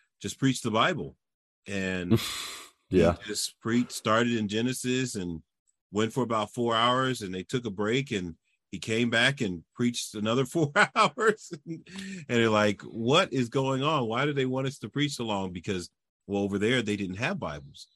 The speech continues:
Speaker 1: And so
Speaker 2: Yeah.
Speaker 1: basically, this was their opportunity
Speaker 2: Yeah.
Speaker 1: to hear the Bible, you know,
Speaker 2: Yeah.
Speaker 1: um,
Speaker 2: And there might be, here in Brazil, that might be, uh,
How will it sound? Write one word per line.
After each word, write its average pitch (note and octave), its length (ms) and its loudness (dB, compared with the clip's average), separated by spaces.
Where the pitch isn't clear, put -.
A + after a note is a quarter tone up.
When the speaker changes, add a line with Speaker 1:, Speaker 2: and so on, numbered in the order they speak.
Speaker 1:
And F#2+ 120 -8
so G2+ 280 0
Speaker 2:
Yeah. F2 160 4
Speaker 1:
basically, A2+ 480 -2
this G#2+ 200 -4
was F#2+ 200 -8
their A2 260 0
opportunity G2+ 560 -4
Speaker 2:
Yeah. F#2 260 4
Speaker 1:
to G2+ 80 -4
hear A2+ 420 2
the G#2 120 0
Bible, G#2 680 0
you G#2 120 0
know, G2 220 4
Speaker 2:
Yeah. E3+ 220 10
Speaker 1:
um, F2 320 -2
Speaker 2:
And B2 80 6
there D3+ 100 8
might D#3+ 220 8
be, C#3 380 10
here D3 140 6
in C#3 60 8
Brazil, C3+ 280 8
that B2 200 8
might A2 280 6
be, G#2 260 10
uh, F2+ 400 8